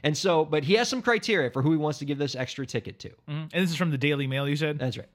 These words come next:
Speaker 2: Yeah.
Speaker 1: So, and it's been re-, reposted everywhere, but,
Speaker 2: Mm-hmm.
Speaker 1: um, must be female between ages of nineteen and twenty-five.
Speaker 2: Oh.
Speaker 1: Yeah, so we can't go, but, you know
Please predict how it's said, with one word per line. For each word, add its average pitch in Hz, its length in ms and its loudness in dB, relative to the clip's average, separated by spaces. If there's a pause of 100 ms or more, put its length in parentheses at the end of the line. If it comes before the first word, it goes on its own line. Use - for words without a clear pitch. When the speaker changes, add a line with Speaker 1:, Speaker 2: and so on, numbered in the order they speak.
Speaker 2:
Yeah. 104 180 -8 (420)
Speaker 1:
So, 139 400 0 (680)
and 143 140 4
it's 127 100 -4
been 139 160 2
re-, 151 140 2
reposted 143 800 0
everywhere, - 520 -8
but, 120 180 -10
Speaker 2:
Mm-hmm. 113 140 -6 (500)
Speaker 1:
um, - 300 -6 (600)
must 170 440 2
be 220 140 0
female 185 500 0
between 135 320 0
ages 127 320 0
of 143 80 0
nineteen 120 400 -4
and 113 100 -6
twenty-five. 107 720 -8 (580)
Speaker 2:
Oh. 220 220 -2 (440)
Speaker 1:
Yeah, 113 240 -6
so 107 380 -6
we 151 240 2
can't 196 260 2
go, 143 220 4
but, 180 420 2
you 180 100 0
know 170 360 -2